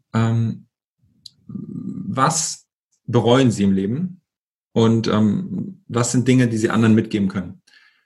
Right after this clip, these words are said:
Und da geht es letztendlich zusammengefasst immer nur um die Sache, was macht dich vom Herzen her wirklich glücklich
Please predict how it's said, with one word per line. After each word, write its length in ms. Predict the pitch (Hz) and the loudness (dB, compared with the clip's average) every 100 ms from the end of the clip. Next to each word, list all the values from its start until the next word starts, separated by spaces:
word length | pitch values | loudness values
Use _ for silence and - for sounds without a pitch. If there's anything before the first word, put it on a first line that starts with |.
| _ _ _ _ _ | _ _ _ _ _
Und 360 | - 110 - - | -6 -4 -6 -4
da 100 | 107 | -2
geht 200 | 117 135 | 0 -2
es 260 | 120 - - | -4 -4 0
letztendlich 640 | 110 - - 156 180 165 | 0 0 0 2 2 2
zusammengefasst 800 | 165 117 123 147 131 120 117 - | 0 2 2 2 0 -6 -6 -6
immer 180 | 135 139 | -2 2
nur 140 | 131 | 4
um 100 | 123 | 4
die 60 | 117 | 2
Sache, 640 | 107 113 - 117 117 - _ _ _ _ _ _ _ _ _ _ _ _ _ _ _ _ _ - | 0 -4 -2 -2 -4 -8 _ _ _ _ _ _ _ _ _ _ _ _ _ _ _ _ _ -14
was 500 | 104 113 127 - - | -4 -4 -2 -6 -2
macht 400 | 113 - _ 127 | -2 -4 _ -2
dich 260 | 123 123 | -2 -4
vom 180 | - 98 | -2 0
Herzen 340 | 113 113 110 107 | 2 0 0 -2
her 140 | 98 | 0
wirklich 280 | 101 - - | 0 -2 0
glücklich 580 | 131 131 151 - - | 0 2 -2 -2 -12